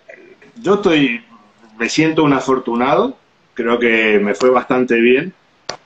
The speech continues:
No tuve la, el honor de jugar para Argentina oficialmente, y si te digo que no me hubiera gustado, te miento, por supuesto. Pero,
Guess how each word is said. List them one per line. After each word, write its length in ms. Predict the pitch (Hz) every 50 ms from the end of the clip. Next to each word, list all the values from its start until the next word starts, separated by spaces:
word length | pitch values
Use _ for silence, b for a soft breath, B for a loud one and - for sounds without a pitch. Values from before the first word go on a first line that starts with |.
| _ _ _ 120
No 640 | 117 120 123 127 143 156 160 160 160 165 165 160 -
tuve 1000 | - 156 160 160 156 160 151 147 143 143 135 131 127 120 117 117 117 113 113 - _ _
la, 560 | 117 113 110 110 107 104 101 101 98 98 95 95 92 - - - _ _ _
el 140 | - 113 113
honor 480 | 113 117 123 135 147 151 147 147 139 123 - _ _ _
de 200 | 110 107 107 101
jugar 480 | - 113 110 117 120 127 131 127 127 127
para 260 | 127 117 113 107 107 107
Argentina 680 | 107 107 - 110 107 107 107 - - 131 135 135 135 123
oficialmente, 960 | 117 - 117 110 104 - 123 117 117 113 120 120 120 123 120 - 170 202 - - _ _ _ _ _ _ _ _ _ _ _ _ _ _ _ _ _ _ _
y 180 | - 117 107 101
si 160 | - 113 113
te 120 | 110 117 113 120
digo 260 | 139 170 185 165 135
que 140 | 135 131 135
no 140 | 143 143
me 180 | 143 135 127 127
hubiera 260 | 127 127 135 139 135
gustado, 400 | 131 131 127 - 139 156 190 -
te 100 | - 107
miento, 500 | 104 127 156 147 131 117 - - 95 - - _
por 100 | 101 -
supuesto. 560 | - 95 - 127 143 127 - - - 98 90 - _ - - - _ _ _ _ _ _ _ _ _ _
Pero, 1400 | - 107 107 98 101 101 101 101 98 98 95 95 95 95 95 95 95 95 95 95 92 92 92 92 92 92 92